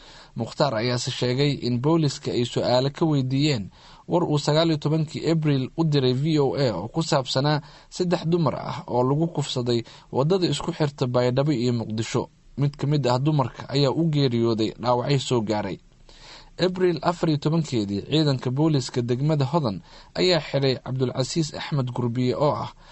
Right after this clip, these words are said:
tifaftiraha warbaahinta madaxa bannaan ee Goobjoog Media Group.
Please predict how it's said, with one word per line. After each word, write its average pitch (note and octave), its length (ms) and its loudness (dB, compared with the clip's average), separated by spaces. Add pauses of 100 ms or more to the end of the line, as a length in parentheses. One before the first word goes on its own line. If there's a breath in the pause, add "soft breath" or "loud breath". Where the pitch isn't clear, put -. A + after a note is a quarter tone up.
(180 loud breath)
tifaftiraha C#3+ 720 0
warbaahinta C3 640 2
madaxa C#3+ 320 0
bannaan A#2+ 480 0
ee A#2+ 160 0
Goobjoog B2+ 520 0
Media B2+ 440 2
Group. B2+ 300 0